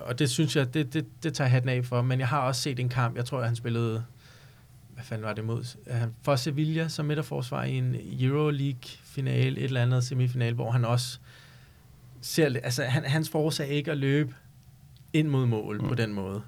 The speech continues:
Speaker 1: Øh, fordi der
Speaker 2: Men
Speaker 1: bliver han lidt stor og klodset. Men, men alle de andre situationer, hvor han lukker af, det gør han til U G. Øh, fantastisk spiller, fantastisk kaptajn. Øhm.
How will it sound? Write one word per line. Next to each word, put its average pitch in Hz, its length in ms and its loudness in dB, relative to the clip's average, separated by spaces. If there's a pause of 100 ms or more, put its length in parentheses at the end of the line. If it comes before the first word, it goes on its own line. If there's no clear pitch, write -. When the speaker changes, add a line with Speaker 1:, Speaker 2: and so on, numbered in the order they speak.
(140)
Speaker 1:
Øh, 107 280 0
fordi 123 220 -2
der 131 160 2
Speaker 2:
Men 131 140 0
Speaker 1:
bliver 147 140 2
han 131 120 4
lidt 123 120 2
stor 139 160 -4
og 113 100 -6
klodset. 113 360 -2
Men, 127 240 4
men 143 180 -2
alle 151 180 2
de 165 100 0
andre 156 280 2
situationer, 127 540 -2
hvor 117 180 0
han 123 160 2 (140)
lukker 120 300 2
af, 127 160 0 (440)
det 127 80 -6
gør 127 80 2
han 127 140 6
til 135 100 0
U 139 200 2
G. 135 220 0 (220)
Øh, 107 360 0
fantastisk 123 480 -4
spiller, 131 300 0
fantastisk 123 440 -2
kaptajn. 123 520 -4 (580)
Øhm. 104 560 -6